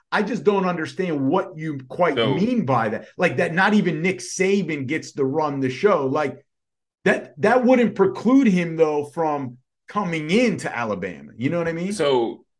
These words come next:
Speaker 2: so that was, that was a very, very, very long question. The longest question in captivity that was ever
Speaker 1: Hey, that's
Speaker 2: asked.
Speaker 1: what I do. So then by the time
Speaker 2: Just
Speaker 1: you're
Speaker 2: 'cause,
Speaker 1: like,
Speaker 2: 'cause
Speaker 1: "I
Speaker 2: you
Speaker 1: don't
Speaker 2: know
Speaker 1: even
Speaker 2: what?
Speaker 1: know how
Speaker 2: I think
Speaker 1: to
Speaker 2: you did.
Speaker 1: answer
Speaker 2: You,
Speaker 1: it."
Speaker 2: I,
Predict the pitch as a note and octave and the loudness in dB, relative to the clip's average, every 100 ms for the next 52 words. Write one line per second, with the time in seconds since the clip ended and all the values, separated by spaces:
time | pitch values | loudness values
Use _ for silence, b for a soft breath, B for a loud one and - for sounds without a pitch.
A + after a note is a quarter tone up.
0 | _ _ _ - G#2+ G2+ E2+ D#2+ F#2+ F2+ | _ _ _ -4 0 0 0 0 0 2
1 | F#2 F#2 E2+ D#2 F2+ A2 A2 G2+ G2+ G2+ | 0 0 -4 -6 -2 -2 -2 -2 0 -2
2 | F2+ F#2 F2+ F2+ E2+ E2 - E2 - E2 | -2 -4 -4 -6 -8 -8 -8 -8 -8 -6
3 | F2 G2 G2+ - - F2+ - F2 F2 E2+ | -2 -2 -2 -6 -6 -6 -6 -10 -10 -10
4 | - F2+ F2+ E2+ - - F#2+ F2 E2 E2 | -12 -12 -8 -6 -6 -6 -6 -4 -6 -6
5 | D#2+ F2 - E3 - - G3+ G#3+ G3 D#3 | -6 -6 -2 0 2 0 2 4 4 2
6 | C3 F3 B2 - - D#3+ F3 E3+ D#3 C#3 | 0 0 -2 -4 -4 -2 0 0 0 -2
7 | C3 F3 E3+ C#3 D3 C3+ - E3 E3+ G3 | -2 0 2 4 4 2 -2 0 4 6
8 | A3+ F#3+ E3+ E3 C#3+ C#3 - - A#2+ A#2 | 8 6 6 4 4 6 6 6 2 -6
9 | F2+ - | -6 -2